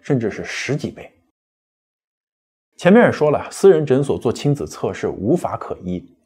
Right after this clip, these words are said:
所以要以诈骗罪刑事起诉大爷在现阶段可行度很低，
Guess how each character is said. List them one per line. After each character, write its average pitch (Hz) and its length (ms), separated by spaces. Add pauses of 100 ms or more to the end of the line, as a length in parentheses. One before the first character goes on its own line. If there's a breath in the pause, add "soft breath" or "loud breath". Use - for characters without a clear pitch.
所 135 180
以 123 60
要 139 140
以 95 140
诈 147 240
骗 98 220
罪 95 340
刑 107 320
事 147 160
起 - 180
诉 120 200
大 92 160
爷 78 80
在 101 100
现 113 260
阶 101 120
段 98 180
可 - 160
行 95 160
度 127 80
很 78 200
低， 110 260